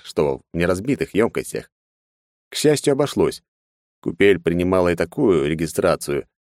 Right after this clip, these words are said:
а я понял, что нужно было смочить тряпки в крови. Таким образом, время сохранения Д Н К увеличилось бы в несколько раз. Ну так и сделаю в следующий раз. Я смотрел на своих гладиаторов и ожидал,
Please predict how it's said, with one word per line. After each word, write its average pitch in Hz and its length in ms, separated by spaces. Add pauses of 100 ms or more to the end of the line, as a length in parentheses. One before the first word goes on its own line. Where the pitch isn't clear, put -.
(220)
а 95 120
я 139 160
понял, 117 380
что - 180
нужно 98 300
было 90 300
смочить 117 460
тряпки 92 320
в - 60
крови. 113 440 (360)
Таким 95 260
образом, 87 460 (320)
время 127 260
сохранения 98 560
Д 80 120
Н 82 120
К 101 300
увеличилось 85 540
бы 82 120
в 85 60
несколько 90 380
раз. 110 340 (560)
Ну 143 140
так 196 180
и 202 60
сделаю 147 360
в - 40
следующий 127 320
раз. 117 260 (1040)
Я 80 160
смотрел 87 400
на 85 80
своих 85 240
гладиаторов 92 580
и 113 60
ожидал, 110 560